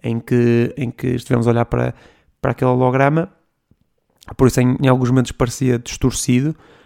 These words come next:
eh, em alguns momentos também parecia que a música não batia certo com a voz. Sabem quando vocês estão a ver uma coisa dobrada, que até está bem feita, mas há ali qualquer coisa que não, não bate certo, não é? Pronto, acontecia isso, só que,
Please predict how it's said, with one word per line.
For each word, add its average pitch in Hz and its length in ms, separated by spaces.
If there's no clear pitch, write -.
eh, 123 120
em 131 100
alguns 127 320
momentos 131 240
também 127 160
parecia 127 240
que 127 340
a 131 140
música 131 680
não 131 120
batia 127 260
certo 123 300
com 131 100
a 123 40
voz. 131 240
Sabem 170 200
quando 160 180
vocês 151 220
estão 147 200
a - 20
ver 139 220
uma 135 160
coisa 131 440
dobrada, 139 640
que - 160
até 175 100
está 180 160
bem 175 180
feita, 143 400
mas 156 160
há 165 60
ali 165 140
qualquer 165 240
coisa 160 280
que 151 420
não, 143 280
não 147 100
bate 151 220
certo, - 460
não 135 100
é? 143 140
Pronto, 131 220
acontecia 151 340
isso, 151 420
só - 320
que, 156 560